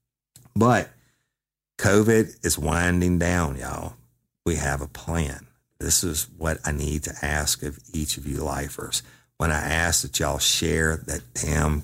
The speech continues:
crew page, it's important. That number is as big as it is when we put our plan into action. Now, w-, without going into detail, uh,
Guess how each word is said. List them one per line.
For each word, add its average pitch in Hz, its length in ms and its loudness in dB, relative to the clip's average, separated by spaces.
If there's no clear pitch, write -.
crew 92 440 2
page, 67 560 -6
it's - 280 -4
important. 73 960 -4
That 71 240 -6
number 80 360 0
is 76 220 -4
as 69 160 -4
big 82 240 -2
as 85 240 2
it 85 180 -4
is 76 460 -2
when 76 220 -4
we - 0 -
put 80 400 -2
our 71 100 -4
plan 78 520 -4
into 73 360 -8
action. 78 500 -4
Now, 78 320 -2
w-, 80 200 0
without 85 300 2
going 87 260 2
into 78 240 -2
detail, 78 680 0
uh, 78 360 2